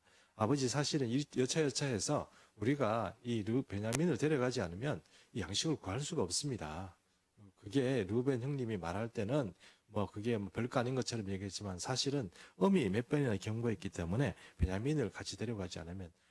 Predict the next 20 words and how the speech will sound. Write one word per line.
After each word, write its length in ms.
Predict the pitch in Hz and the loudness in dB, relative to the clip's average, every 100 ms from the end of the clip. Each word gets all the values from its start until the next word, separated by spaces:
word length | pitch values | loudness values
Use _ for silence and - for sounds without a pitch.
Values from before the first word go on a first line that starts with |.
| _ | _
아버지가 560 | 101 101 123 104 92 95 | 0 2 2 2 0 0
그것을 320 | - 107 92 | -4 -6 -2
허락하지 400 | 143 139 135 104 | 0 0 0 -2
않으면 360 | 87 87 135 143 | -4 -4 -4 -6
우리는 480 | 98 92 110 98 101 - - _ | -8 -10 -6 -4 -4 -10 -20 _
이 100 | 95 87 - | -10 -8 -6
양식을 380 | 95 95 123 104 | -2 -2 -4 -6
구하기가 380 | - 101 107 - - | -8 -8 -8 -10 6
불가합니다. 760 | - 147 170 117 82 82 98 98 - - | 6 6 0 0 -2 -2 -4 -6 -14 -2
이렇게 260 | 135 139 | 0 2
지금 240 | 113 113 95 | 2 2 2
유다가 300 | 90 110 101 | 2 0 0
제대로 360 | - 92 120 | -2 0 0
된 220 | 98 101 98 - - | 0 -2 -2 -10 -8
보고를 540 | - 98 110 98 95 123 - - | -2 0 0 0 0 -2 -6 -12
하는 260 | - 120 | -4 -2
것입니다. 500 | 104 82 87 - - - _ _ _ _ _ _ _ - - - - | 0 -2 -6 -10 -14 -20 _ _ _ _ _ _ _ -20 -20 -20 -6
그래서 420 | - 156 156 127 | 2 4 6 4
이제 340 | 107 113 117 101 | 4 4 4 4
또 340 | - 131 110 | 4 2 2